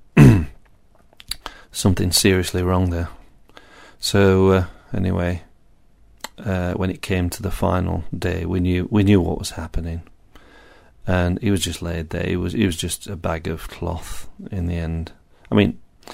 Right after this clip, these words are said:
that was partially to do with the fact that I'd taken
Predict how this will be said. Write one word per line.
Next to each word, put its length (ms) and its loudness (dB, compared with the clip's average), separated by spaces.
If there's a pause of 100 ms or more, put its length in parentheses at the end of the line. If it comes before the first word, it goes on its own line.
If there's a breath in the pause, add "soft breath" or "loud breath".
(720 loud breath)
that 300 -2
was 160 0
partially 680 0
to 120 -4
do 160 -2
with 80 -2
the 80 -4
fact 220 -4
that 120 -4
I'd 280 -6
taken 720 -6